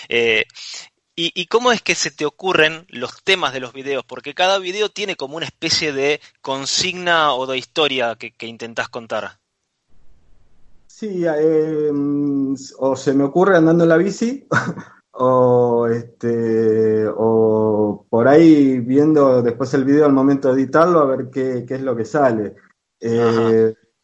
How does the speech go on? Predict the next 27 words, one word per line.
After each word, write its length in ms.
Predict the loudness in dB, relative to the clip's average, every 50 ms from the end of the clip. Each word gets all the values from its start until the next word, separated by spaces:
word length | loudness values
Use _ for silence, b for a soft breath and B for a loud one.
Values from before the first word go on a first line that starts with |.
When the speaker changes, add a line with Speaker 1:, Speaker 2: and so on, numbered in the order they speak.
| _ -6
Speaker 2:
igual, 340 | 0 2 4 4 4 4 2
ah, 120 | -2 -6 -6 -4 -2
tengo 220 | 0 0 2 2
pocos 300 | 2 0 2 0 -2 -2
videos 300 | -2 -2 0 0 0 -2
todavía, 340 | -2 -4 -2 0 0 0 0
recién 320 | 0 -2 -4 -4 -4 -4
está 160 | -4 -4 -4
empezando, 680 | -6 -4 -4 -4 -2 0 0 0 0 0 -2 -4 -4 -4
pero 560 | -2 -2 -2 0 -2 -2 -2 -2 -2 -2 -4
generalmente 1120 | -4 -2 0 2 2 2 2 2 2 2 0 0 -4 -4 -2 0 2 4 4 4 4 2
es, 140 | 0 -4 -8 -10 -8
es 300 | -6 -6 -8 -10 -16 -12 -6
alguna 380 | -4 0 4 4 4 4 4
situación 540 | 2 -2 -4 -2 -2 -2 -2 0 2 2 2
específica 760 | 2 0 -2 -4 -4 -2 -2 -2 0 0 -2 -2 0 -2 0
que 100 | 0 0
me 120 | 0 0 0
pasa, 440 | 2 2 2 2 2 0 -2 -2 -2
que 100 | -2 -4
la 100 | -2 -2
uso, 260 | -4 -4 -6 -8 -6
digamos, 380 | -6 -6 -6 -4 -4 -4 -6
como 220 | -4 -4 -2 -2 -2
arranque 500 | 0 2 2 2 4 2 2 0 0 0
del 240 | 0 0 -2 -2 -2
capítulo, 720 | -4 -4 -4 -2 -4 -4 0 0 2 2 4 2 0 -2